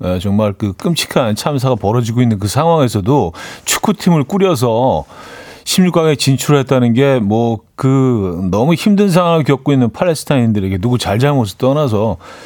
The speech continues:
어마어마한 희망이 됐을 거다라는 생각을 뭐 저희는 뭐 짐작할 수 있죠. 그래서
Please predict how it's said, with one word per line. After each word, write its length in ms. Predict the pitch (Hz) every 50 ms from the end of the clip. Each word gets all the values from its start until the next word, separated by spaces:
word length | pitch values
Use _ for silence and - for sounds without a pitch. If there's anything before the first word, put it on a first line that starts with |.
| - - - - -
어마어마한 540 | 87 92 107 123 127 127 123 120 117 110
희망이 480 | 104 - - - 170 160 160 160 151 139
됐을 320 | - 113 104 - - 123
거다라는 840 | - - 113 95 98 85 82 90 101 101 85 78 76 85 95 110 110
생각을 500 | 98 - 135 123 110 113 107 104 107 117
뭐 280 | 113 104 107 107 98 87 - _ _ _ _
저희는 360 | - - 113 104 107 104 98
뭐 260 | 92 92 92 90 87
짐작할 480 | 87 - - - 113 113 113 - - 120
수 140 | 101 - -
있죠. 380 | 107 85 - - 104 90 87 87
그래서 340 | 87 90 90 87 104 98